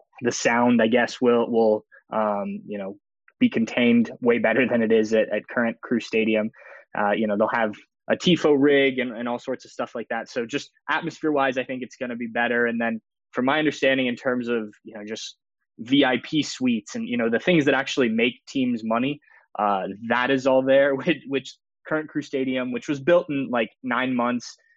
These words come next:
um, back in nineteen ninety-eight, ninety-nine, uh, kind of when they realized that they couldn't play it at Ohio State's football stadium. Um, you know, it just doesn't have any of the amenities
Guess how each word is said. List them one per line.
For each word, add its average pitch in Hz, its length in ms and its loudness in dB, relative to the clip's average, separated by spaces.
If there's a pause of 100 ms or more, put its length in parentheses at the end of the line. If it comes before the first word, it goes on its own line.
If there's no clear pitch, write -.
(260)
um, 104 340 -2
back 113 220 -2
in 110 80 -4
nineteen 113 500 -4
ninety-eight, 110 500 -2
ninety-nine, 110 640 0 (320)
uh, 101 260 2
kind 113 220 -2
of 104 140 -2
when 110 100 0
they 110 120 2
realized 107 480 2
that 104 100 -2
they 104 100 0
couldn't 110 300 -2
play 110 300 4
it 107 220 2
at 110 160 -2
Ohio 110 260 0
State's - 280 -6
football 120 300 2
stadium. 107 500 0 (380)
Um, 104 340 0
you 113 80 -2
know, 104 60 -2
it 113 120 -2
just 165 200 2
doesn't 139 220 2
have 127 220 -2
any 123 140 -4
of 117 60 -6
the 120 80 -6
amenities 113 680 -8